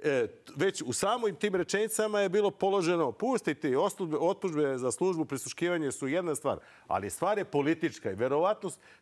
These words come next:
to počelo da melje Rankovića, da vidi da njegovi bivši prijatelji koji su do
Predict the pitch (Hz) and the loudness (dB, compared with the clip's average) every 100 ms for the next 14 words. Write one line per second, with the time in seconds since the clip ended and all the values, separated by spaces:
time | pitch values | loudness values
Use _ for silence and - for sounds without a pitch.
0 | _ 185 180 185 - 180 151 151 190 139 | _ -2 0 -2 0 0 0 2 2 2
1 | 123 143 170 196 220 214 226 202 - - | 2 0 -2 -2 -2 0 -2 -2 -10 -16
2 | 101 135 175 180 147 147 185 196 185 139 | -2 2 2 0 -2 0 0 2 0 0
3 | 202 - 139 196 208 - 110 92 117 - | -4 -6 -4 0 0 0 -6 -4 -4 -2
4 | 117 | -2